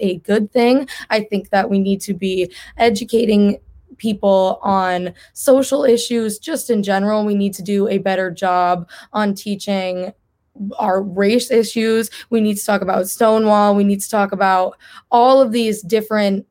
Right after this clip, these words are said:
major historic events because they're really important. We can't shy away from it because of the stigma behind it. But I do not think that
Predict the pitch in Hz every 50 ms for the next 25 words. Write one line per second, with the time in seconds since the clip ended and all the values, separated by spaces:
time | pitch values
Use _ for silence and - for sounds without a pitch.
0 | _ _ _ _ - 226 202 202 208 220 226 233 196 220 214 208 190 196 202 202
1 | - - 202 202 196 196 185 - 196 196 190 208 208 196 190 190 - - 196 -
2 | 202 180 185 196 185 190 196 190 190 185 180 180 - - 202 202 220 190 190 220
3 | 202 196 196 - 214 208 254 - - - 202 196 196 190 180 180 196 196 208 208
4 | - 196 190 185 180 175 - - - - _ _ - 220 202 - - 208 196 190
5 | 185 202 185 185 185 190 185 180 175 175 - - - - 233 214 202 196 214 214
6 | 214 202 - 190 185 - 190 185 185 190 196 233 247 240 285 294 - - - -
7 | _ - 196 170 - 247 262 285 214 - - - _ - - - - - - -
8 | - - - 240 240 240 185 170 240 254 269 277 254 233 220 220 254 - - 220
9 | 208 202 196 190 196 - _ _ _ 226 180 185 196 190 190 190 185 180 185 175
10 | -